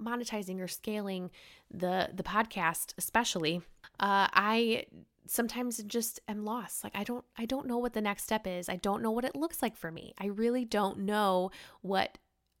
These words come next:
I can offer of value to my, to my audience, to you. And so I really have struggled <laughs> with that. That's probably been my number one burden, I guess, this year, or just my number one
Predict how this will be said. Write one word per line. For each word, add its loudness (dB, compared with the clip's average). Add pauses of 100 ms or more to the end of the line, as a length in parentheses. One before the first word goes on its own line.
I 2
can -4
offer 4
of 2
value 2
to 0
my, 0 (800)
to 2
my 2
audience, 0
to -2
you. 0 (640)
And 6
so 6
I 4
really 2
have 2
struggled 4
<laughs> -8
with -2
that. 2
That's -2
probably 2
been 2
my 0
number 0
one 2 (460)
burden, 4
I 2
guess, 4
this -2
year, 2
or 2 (640)
just -2
my 4
number 2
one -2